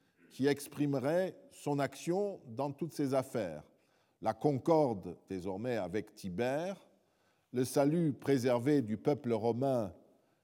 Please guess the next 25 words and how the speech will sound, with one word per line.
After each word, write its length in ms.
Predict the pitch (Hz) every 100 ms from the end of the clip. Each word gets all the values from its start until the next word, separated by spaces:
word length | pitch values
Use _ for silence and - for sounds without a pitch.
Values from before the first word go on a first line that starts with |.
| _ _ _ _ -
et 140 | 113
la 140 | 101
paix 500 | 98 - 113 110 165 143 - -
qu'il 180 | 120
avait 300 | 117 110 151
ramenée. 580 | 147 131 143 160 127 85 - - - _ _
Hein, 200 | 92 110
le 160 | 123 85
salut 460 | - 98 104 143
et 60 | 120
la 140 | 95
paix 280 | 92 139 160
qui 200 | 156 113
sont 420 | 104 139 139 147 -
le 120 | 107
produit 640 | - 139 135 143 175 135 - _ _
de 460 | - 90 104 107 104 -
cette, 500 | - - 101 - -
euh, 220 | 95 85 -
action 500 | 95 - - 131 170
et 80 | 104
de 80 | 92
cette 260 | - 104
concorde 540 | - 117 110 110 85 78
notamment. 440 | 80 - 78 76